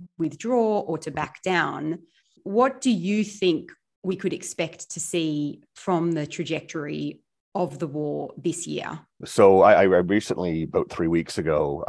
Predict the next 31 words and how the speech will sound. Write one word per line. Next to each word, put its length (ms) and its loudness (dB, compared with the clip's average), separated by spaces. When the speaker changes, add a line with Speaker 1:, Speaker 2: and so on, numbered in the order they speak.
Speaker 2:
published 320 0
in 80 -6
The 60 -4
Conversation 680 -2
a 60 -6
piece 420 -8
where 340 2
I 140 4
basically 360 2
argue 220 -2
peace 300 -10
is 140 -8
elusive 580 -8
and 260 -2
it's 120 -10
probably 260 0
not 160 -4
happening 360 -2
anytime 360 -8
soon. 340 -16
This 220 2
is 140 2
mainly 240 6
because, 340 2
as, 160 -2
as 220 -6
you've 140 -10
hinted 240 2
at, 220 4
Russia 480 4
is 460 -2